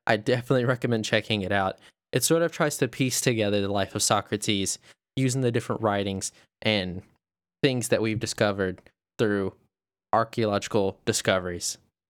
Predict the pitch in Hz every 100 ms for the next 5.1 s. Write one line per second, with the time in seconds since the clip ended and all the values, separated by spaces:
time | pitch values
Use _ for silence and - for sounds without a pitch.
0 | _ _ _ - 117 143 147 147 - -
1 | 131 - - 139 117 117 113 - - _
2 | 113 120 117 123 110 117 110 107 101 110
3 | - 98 95 _ _ _ - 120 - 143
4 | 135 110 110 101 - 87 71 - 85 69